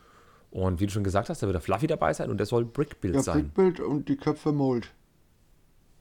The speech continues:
Speaker 1: Genau, die Köpfe sollen aus Spezialteilen, aus neuen Spezialteilen zusammengesetzt
Speaker 2: Ja,
Speaker 1: sein,
Speaker 2: richtig.
Speaker 1: genau.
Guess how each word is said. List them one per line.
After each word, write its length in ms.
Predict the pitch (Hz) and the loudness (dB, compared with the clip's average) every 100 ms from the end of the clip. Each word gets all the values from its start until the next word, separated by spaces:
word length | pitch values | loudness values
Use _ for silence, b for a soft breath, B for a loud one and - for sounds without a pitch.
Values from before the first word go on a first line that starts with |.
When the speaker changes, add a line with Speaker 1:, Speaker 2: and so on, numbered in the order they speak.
| - _ _ _ _ _ _ - - | -20 _ _ _ _ _ _ -18 0
Speaker 1:
Genau, 160 | 107 | 2
die 80 | 90 | 2
Köpfe 260 | - 104 123 | 0 0 0
sollen 500 | 113 110 107 107 - | 2 2 0 -4 -2
aus 300 | 107 104 - | -2 -2 -6
Spezialteilen, 840 | - 107 101 87 90 95 90 90 | -6 -2 2 2 2 0 2 0
aus 140 | 90 - | -4 -2
neuen 240 | 98 98 | -2 -2
Spezialteilen 500 | - 95 87 90 87 | -4 -2 -2 -2 -4
zusammengesetzt 640 | 92 87 90 87 120 - | -2 -2 -2 -2 -2 -2
Speaker 2:
Ja, 60 | 95 | -6
Speaker 1:
sein, 120 | 85 | -6
Speaker 2:
richtig. 420 | 95 113 87 - | -4 -2 -4 -8
Speaker 1:
genau. 100 | - | -14